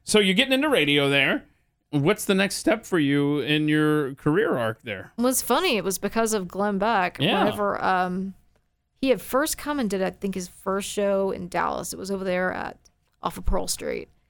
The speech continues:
Speaker 2: And I got to meet John David Wells. And he was the afternoon guy on Cliff. I talked to him, and he set me up with the program director to call them, and that's how I got in. It was pretty cool.
Speaker 1: That is cool.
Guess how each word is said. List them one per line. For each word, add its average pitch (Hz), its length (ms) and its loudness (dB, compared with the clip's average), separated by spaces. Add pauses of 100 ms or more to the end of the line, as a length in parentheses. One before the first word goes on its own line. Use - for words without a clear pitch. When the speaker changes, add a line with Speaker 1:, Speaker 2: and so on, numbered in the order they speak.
(340)
Speaker 2:
And 185 120 0
I 185 60 2
got 196 180 0
to 202 80 -2
meet 196 200 -2
John 208 240 0
David 185 220 -2
Wells. 190 560 0 (880)
And 196 420 0
he 220 80 0
was 220 140 -2
the 208 160 -4
afternoon 190 600 0
guy 190 300 0
on 196 180 -8
Cliff. - 500 -2 (600)
I - 80 0
talked 190 280 -2
to 214 80 -4
him, 220 480 0
and 196 100 0
he 208 220 0
set 202 260 0
me 196 100 -2
up 185 200 -2
with 190 380 -4
the 151 480 -4
program 202 360 -2
director 190 600 -2 (260)
to - 60 -20
call 190 260 0
them, 190 260 -2
and 190 200 -6 (360)
that's 185 180 0
how 196 100 0
I 190 80 0
got 185 240 -4
in. 190 340 -8 (960)
It 247 60 2
was 220 100 4
pretty 196 180 -2
cool. 190 260 -6 (180)
Speaker 1:
That 139 160 2
is 151 140 2
cool. - 280 -2